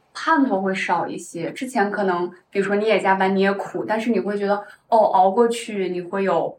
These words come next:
升职加薪，熬过去你就能出国旅游或者留学等等。现在你会觉得这些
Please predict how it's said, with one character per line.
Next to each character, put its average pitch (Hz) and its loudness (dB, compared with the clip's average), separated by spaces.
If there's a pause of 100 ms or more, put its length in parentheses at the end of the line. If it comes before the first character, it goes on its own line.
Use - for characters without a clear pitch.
升 220 -6
职 208 -2 (100)
加 220 0
薪， 226 -4 (220)
熬 185 4
过 226 2
去 226 -4
你 196 -2
就 202 -4
能 190 0 (240)
出 - -4
国 190 6
旅 190 -2
游 180 4
或 214 -4
者 196 0
留 185 0
学 190 -4
等 180 -4
等。 202 -4
现 269 2
在 285 6
你 254 8
会 226 0
觉 220 -6
得 226 -2
这 240 -2
些 240 -2